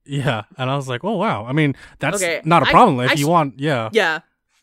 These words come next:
Speaker 2: I thought he was, like, over thir-, I thought he was, like, thirty-two.
Speaker 1: Oh, no. I, I, I mean, that would have been like, "Oh, okay." But now I'm just like, "Huh." That's like if I dated someone <laughs> that was, like, way older than me. Uh,
Speaker 2: It
Speaker 1: I'd
Speaker 2: is.
Speaker 1: be, I'd be like, "Whoa, <laughs> like, how's this relationship working out?"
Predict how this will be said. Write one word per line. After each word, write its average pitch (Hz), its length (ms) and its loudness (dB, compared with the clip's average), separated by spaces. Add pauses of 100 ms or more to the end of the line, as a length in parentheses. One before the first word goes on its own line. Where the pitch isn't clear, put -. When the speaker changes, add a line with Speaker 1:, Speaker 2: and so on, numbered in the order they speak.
(580)
Speaker 2:
I 220 180 -4
thought 226 280 0
he 214 160 -10
was, 196 180 -4
like, 165 300 -8
over 165 340 -6
thir-, 160 220 -12
I 208 140 0
thought 233 120 2
he 214 60 -2
was, 196 100 -6
like, 165 140 -8
thirty-two. 147 800 -10 (760)
Speaker 1:
Oh, 120 240 -2
no. 101 340 -10 (100)
I, 135 160 -6
I, 139 180 -4 (320)
I 156 80 -2
mean, 147 160 2
that 147 140 -2
would 175 80 0
have 139 100 -2
been 131 140 -2
like, 113 300 -6 (120)
"Oh, 247 200 2
okay." 131 340 -4 (120)
But 127 120 -10
now 135 180 0
I'm 131 80 -2
just 131 140 -10
like, 113 140 -8 (280)
"Huh." 240 160 2 (100)
That's 175 160 -8
like 214 100 -2
if 180 120 -4
I 131 160 2
dated 120 420 -4
someone 143 460 -6 (200)
<laughs> 214 200 -20
that 139 140 -6
was, 123 120 -8
like, 123 80 -8
way 147 260 -2
older 131 220 -4
than 117 180 -10
me. 113 240 -10 (520)
Uh, 127 320 -6
Speaker 2:
It 131 80 -8
Speaker 1:
I'd 131 100 -6
Speaker 2:
is. - 280 -6 (100)
Speaker 1:
be, 147 60 -4
I'd 151 60 -4
be 156 60 -2
like, 139 140 -2
"Whoa, 180 480 4
<laughs> 160 80 -2
like, - 300 -8
how's 185 240 -4
this - 260 -6
relationship 127 480 -6
working 113 260 -10
out?" 113 200 -12